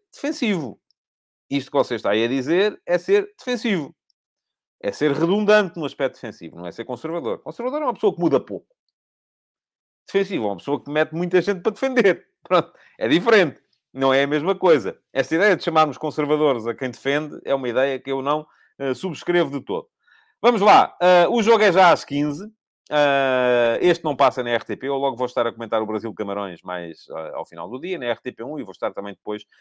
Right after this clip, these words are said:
no, eh, nas noites do Mundial, na R T P três, eh, nomeadamente a desmontar taticamente a exibição da equipa de Portugal. Por isso é que tem que ir para lá mais cedo. Gostei muito de vos ter aqui. Não se esqueçam de seguir o meu canal. Vou deixar aqui o link também para poderem fazê-lo.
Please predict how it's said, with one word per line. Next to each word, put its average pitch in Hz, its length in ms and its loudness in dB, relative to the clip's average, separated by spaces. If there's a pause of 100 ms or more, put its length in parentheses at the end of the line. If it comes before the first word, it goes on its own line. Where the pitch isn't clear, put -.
(200)
no, 147 380 0 (320)
eh, 101 1040 2
nas 120 160 -4
noites 143 240 -4
do 113 80 -8
Mundial, 110 460 0
na 104 80 -6
R 101 120 -6
T 101 120 -10
P 90 140 -12
três, 120 380 -8 (280)
eh, 104 580 2
nomeadamente 113 480 -6
a - 20 -4
desmontar 98 600 -2
taticamente 92 600 -12
a 92 40 -10
exibição 90 400 -12
da 87 80 -8
equipa 87 320 -16
de - 60 -20
Portugal. - 380 -20
Por - 100 -20
isso 87 100 -20
é - 20 -20
que - 60 -20
tem 87 100 -18
que 87 60 -16
ir - 20 -20
para 87 120 -8
lá 82 80 -8
mais 78 220 -16
cedo. - 140 -20 (540)
Gostei - 180 0
muito 165 200 -2
de 139 40 -12
vos 143 140 -8
ter 160 120 0
aqui. 220 400 -6 (260)
Não 156 160 -2
se 156 100 -4
esqueçam 131 520 0
de 147 240 2
seguir 156 320 -4
o 139 60 -2
meu 123 100 0
canal. 165 460 -2
Vou 139 100 -8
deixar 127 300 0
aqui 123 160 -2
o 123 120 -4
link 123 220 -8
também 127 400 -6
para 123 160 -2
poderem 113 320 -12
fazê-lo. 180 420 -8